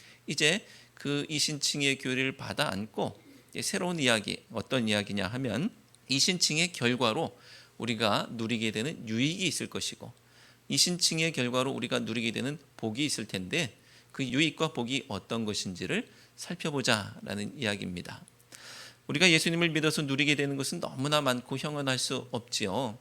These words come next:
하지만 그 모든 것들을 다 말하자는 것이 아니고, 우리 오늘 설교를 통해서는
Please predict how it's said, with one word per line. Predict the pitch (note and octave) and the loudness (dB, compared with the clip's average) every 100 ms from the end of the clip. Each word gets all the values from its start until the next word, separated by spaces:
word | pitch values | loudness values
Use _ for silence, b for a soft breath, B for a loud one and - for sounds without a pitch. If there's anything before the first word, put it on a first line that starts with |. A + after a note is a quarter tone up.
| - | -12
하지만 | - - D3+ A2 F3 - B B B - | -8 -4 0 0 0 -6 B B B -12
그 | A#2 | -10
모든 | - - B2+ D3+ E3 | -10 -6 -4 -2 0
것들을 | D3 C#3+ D3 | -2 2 0
다 | - - C#3 | 0 -4 -2
말하자는 | B2+ A#2+ A#2 A2+ A2 | -2 -2 -2 -2 -2
것이 | G#2 - | -4 -2
아니고, | A#2+ G#2 - D3+ A#3+ - | -2 -4 -2 -2 -4 -4
우리 | G#2+ G#2+ G#2+ - - | 0 2 0 -4 -6
오늘 | A2 G#2+ | -4 -4
설교를 | - A#2+ A#2 A2+ | -4 -2 -2 -2
통해서는 | A2+ G#2+ G2+ C3+ G3 | -4 -4 -4 -4 -6